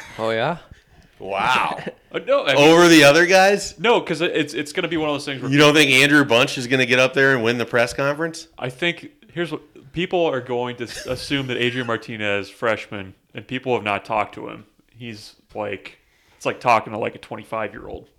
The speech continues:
Speaker 1: He's way more mature than anybody at this table.
Speaker 3: Oh, absolutely. He's
Speaker 2: <laughs> That's without question.
Speaker 3: he's not wearing a vest, that's for damn sure.
Speaker 2: Or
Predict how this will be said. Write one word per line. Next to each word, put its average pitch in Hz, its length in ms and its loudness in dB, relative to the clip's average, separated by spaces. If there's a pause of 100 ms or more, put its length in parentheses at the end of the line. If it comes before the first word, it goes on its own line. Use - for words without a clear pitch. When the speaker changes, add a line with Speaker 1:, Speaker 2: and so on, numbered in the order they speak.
(1400)
Speaker 1:
He's 120 160 -16
way 135 200 -2
more 120 200 -6
mature 113 380 -8
than 98 140 -12
anybody 98 360 -14
at 98 100 -12
this - 200 -14
table. 92 500 -10 (200)
Speaker 3:
Oh, 135 160 4
absolutely. 110 520 -4
He's 127 280 -6
Speaker 2:
<laughs> - 300 -8 (160)
That's - 340 -12 (220)
without 95 400 -14
question. 107 420 -12
Speaker 3:
he's 127 180 -4
not 127 180 2
wearing 117 160 -2
a 98 80 -4
vest, 101 380 -2
that's 110 160 -10
for - 100 -20
damn 107 260 -16
sure. 123 300 -10 (880)
Speaker 2:
Or 131 240 -8